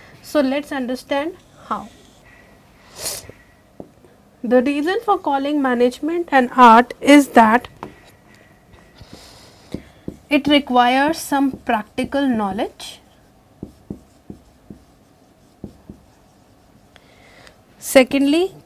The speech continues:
creativity, because a manager has to deal with different types of employees, so he needs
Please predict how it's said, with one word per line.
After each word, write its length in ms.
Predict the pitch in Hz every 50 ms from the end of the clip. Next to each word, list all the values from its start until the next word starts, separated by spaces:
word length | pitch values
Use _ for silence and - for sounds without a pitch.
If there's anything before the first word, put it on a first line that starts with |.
| _ _ -
creativity, 880 | 262 247 247 240 226 220 214 208 - 247 247 254 233 - - 359 381 - - - _ _ _ _ _ _ _ _ _ _ - - - _ _ _ - - -
because 380 | 240 240 226 - 233 240 262 247
a 100 | 277 262
manager 680 | 254 247 220 220 233 233 226 220 262 277 294 294 294 - - _ _ - - - _ -
has 280 | - 233 233 254 254 -
to 140 | - 339 311
deal 260 | 269 302 302 294 277
with 180 | 294 302 254 214
different 500 | 240 240 - - 277 302 320 320 - - - - - - - - - - -
types 340 | 262 247 269 285 277 - 330
of 160 | 311 311 311
employees, 480 | 285 269 254 247 247 240 254 285 277
so 300 | - - 294 269 277 294
he 180 | 302 285 294 285
needs 400 | 262 247 254 262 277 269 -